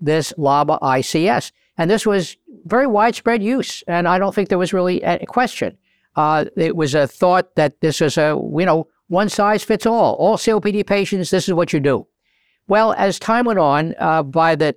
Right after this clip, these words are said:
by the, the teens, uh, uh, there were a couple of studies that showed that maybe that's not necessary in all C O P D patients.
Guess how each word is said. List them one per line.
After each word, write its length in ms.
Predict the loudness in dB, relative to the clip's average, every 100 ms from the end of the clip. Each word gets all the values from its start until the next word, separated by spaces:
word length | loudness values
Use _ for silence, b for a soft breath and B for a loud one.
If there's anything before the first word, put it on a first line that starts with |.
| _
by 260 | -2 0 2
the, 260 | 0 -2
the 140 | -2 -4
teens, 680 | -4 -4 -2 0 -2 -4 -6
uh, 420 | -4 -2 0 -2 -4 -6
uh, 340 | -4 -2 -4 -2
there 180 | -2
were 80 | 0
a 60 | -2
couple 380 | -4 -6 -2 -2
of 80 |
studies 440 | 0 0 2 0 -4 _ _ _ _ _ -4
that 120 | -4
showed 380 | 0 2 2 0
that 160 | -2
maybe 560 | -2 -2 -2 -2 -4 -6 _ _ _
that's 300 | -4 -4 -2
not 220 | 0 0 0
necessary 640 | -4 -2 -2 0 0 2
in 100 | 0
all 160 | 0 -2
C 160 | 0
O 80 | 0
P 100 | 0
D 120 | -2
patients. 480 | -2 -2 -2 -8 -10